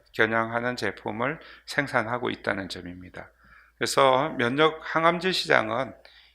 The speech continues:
이미 십육점사 퍼센트의 굉장히 빨리 성장하는 시장이고,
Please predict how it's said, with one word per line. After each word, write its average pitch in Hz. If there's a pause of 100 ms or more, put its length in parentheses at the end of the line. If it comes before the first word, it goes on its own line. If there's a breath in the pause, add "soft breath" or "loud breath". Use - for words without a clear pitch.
(120)
이미 117
십육점사 143
퍼센트의 117 (320 loud breath)
굉장히 123
빨리 147
성장하는 127
시장이고, 110